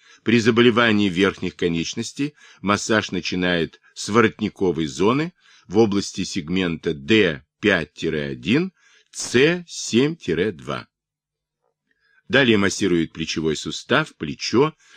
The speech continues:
локтевой сустав, предплечье, лучезапястный сустав, кисть, пальцы. Методика. Использует все приёмы положения больного сидя. Проводит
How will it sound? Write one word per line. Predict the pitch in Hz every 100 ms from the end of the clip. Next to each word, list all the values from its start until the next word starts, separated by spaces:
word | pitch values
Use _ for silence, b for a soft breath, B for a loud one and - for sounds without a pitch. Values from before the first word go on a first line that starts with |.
| b b
локтевой | 101 - 95 82 127
сустав, | 139 147 - - 143 -
предплечье, | - 80 - - 113 113 - 139 139 b b b
лучезапястный | 107 110 98 87 92 98 98 98 113 113
сустав, | 139 - - 131 131 _ _ _ -
кисть, | 95 131 - - -
пальцы. | - 67 58 - - - _ _ _ _ _ _ _ _ _ b b b -
Методика. | 139 156 117 80 80 85 71 _ _ _ b b b 131
Использует | 143 - 208 214 185 196 180
все | - - 104
приёмы | - 80 71 82 180 196 196 _ _ _
положения | - 101 95 101 170 160
больного | 127 95 80 90 120 131 123 -
сидя. | - - 73 62 60 _ _ _ B B B B -
Проводит | 151 196 214 208 -